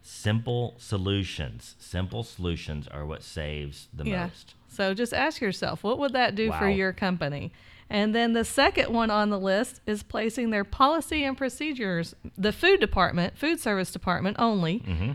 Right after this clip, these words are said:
Speaker 2: placed their policy and procedures manual online, which saved them almost sixty-three thousand dollars.
Speaker 1: Oh, yeah. And, uh, uh, think about how many times, just some, something simple.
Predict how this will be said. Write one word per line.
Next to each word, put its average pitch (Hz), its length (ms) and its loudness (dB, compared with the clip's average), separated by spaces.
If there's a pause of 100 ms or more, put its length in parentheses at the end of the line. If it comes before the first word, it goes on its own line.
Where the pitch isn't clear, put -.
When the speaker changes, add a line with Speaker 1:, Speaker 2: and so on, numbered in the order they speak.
Speaker 2:
placed 208 300 2
their 180 140 0
policy 240 580 2
and 233 140 -2
procedures 214 580 -2
manual 190 360 0
online, 180 680 0 (400)
which 185 180 -2
saved 185 320 2
them 180 180 4
almost 175 380 0
sixty-three 180 560 -2
thousand 170 500 2
dollars. 156 680 -4
Speaker 1:
Oh, 156 140 0
yeah. 160 260 -2 (340)
And, 110 240 2
uh, 98 240 0 (300)
uh, 139 180 -2
think 262 200 -6
about 185 100 -2
how 147 100 2
many 131 160 4
times, 92 300 0
just - 200 -12
some, 175 200 -6
something 220 420 -8
simple. - 440 -8